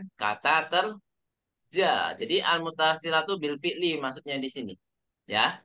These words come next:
Ini bergabung dengan kata kerja. Jadi domir nasab itu pasti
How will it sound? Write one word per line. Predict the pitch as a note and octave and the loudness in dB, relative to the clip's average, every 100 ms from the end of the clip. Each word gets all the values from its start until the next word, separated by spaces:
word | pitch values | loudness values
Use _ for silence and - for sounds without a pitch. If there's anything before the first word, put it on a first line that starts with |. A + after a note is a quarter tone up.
| _ _ _ - | _ _ _ -6
Ini | A#2 F#3+ F#3+ | 0 0 2
bergabung | C3+ B2+ B2+ C#3+ C#3+ | 2 4 2 2 0
dengan | C3 C3+ | 0 0
kata | B2 A#2 A#2 | 0 0 -2
kerja. | A2+ G#2 G#2 - _ _ _ _ _ _ _ _ _ _ _ - - _ | -4 -6 -8 -8 _ _ _ _ _ _ _ _ _ _ _ -16 -16 _
Jadi | G#2+ F3+ | 0 4
domir | D#3+ C#3+ E3+ F3 E3 D3+ D3 _ _ _ | 6 4 6 4 6 2 0 _ _ _
nasab | - G#3 A#3 - F3 G3 - _ _ _ - | 0 2 2 0 -2 -2 -10 _ _ _ -6
itu | F#3 A3 A3 | -2 0 2
pasti | E3 D#3+ - F#3+ | 4 2 0 -4